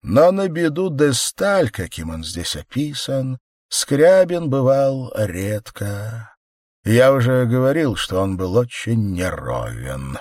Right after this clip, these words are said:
Часто, причем все чаще, он приходил к ней подавленный, мрачный, сидел, сидел и сам никуда не хотел идти, и ее не отпускал.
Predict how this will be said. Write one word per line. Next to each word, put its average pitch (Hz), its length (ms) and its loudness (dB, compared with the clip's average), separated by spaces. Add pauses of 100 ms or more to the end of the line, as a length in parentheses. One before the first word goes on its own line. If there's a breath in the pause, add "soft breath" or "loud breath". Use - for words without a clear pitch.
(360)
Часто, 104 920 2
причем 98 460 0
все 104 240 0
чаще, 120 840 4
он 120 140 4
приходил 120 640 0
к - 80 -6
ней 123 200 2
подавленный, 123 1080 2
мрачный, 123 960 0 (280)
сидел, 156 720 -2
сидел 147 580 2
и 139 60 4
сам 165 520 4
никуда 110 480 2
не 101 100 -2
хотел 101 520 -2
идти, 107 260 -4
и 107 240 0
ее 76 580 -6
не 62 160 -10
отпускал. - 1000 -10